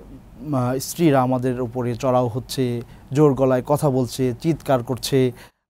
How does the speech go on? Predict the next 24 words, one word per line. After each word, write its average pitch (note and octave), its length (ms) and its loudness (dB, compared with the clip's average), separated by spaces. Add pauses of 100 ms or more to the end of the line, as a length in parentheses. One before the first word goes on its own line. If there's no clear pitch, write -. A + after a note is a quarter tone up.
(240)
আমাদেরকে C3+ 680 0
শুনতে E3+ 340 -2
চাচ্ছে C#3 300 -4
না, B2+ 200 -4
এই F3 100 2
অবস্থায় F#3 400 2
আমরা D3 140 0
সবর C#3+ 380 0
করব G3+ 300 4 (340)
এবং G#3+ 240 6
তাদের G3 280 6
সব G#3+ 240 4 (140)
কথা A3 200 -2
শোনা G#3+ 300 4
যাবে B2 220 2
না। - 160 -8 (300)
অর্থাৎ E3 280 2
এখানে, G3+ 340 2 (340)
আহ, E3 140 8
গুরুত্বপূর্ণ F#3+ 460 4
বিষয় G#3 260 0
হচ্ছে G#3 180 0
যে G3+ 120 4
উনি A3 360 0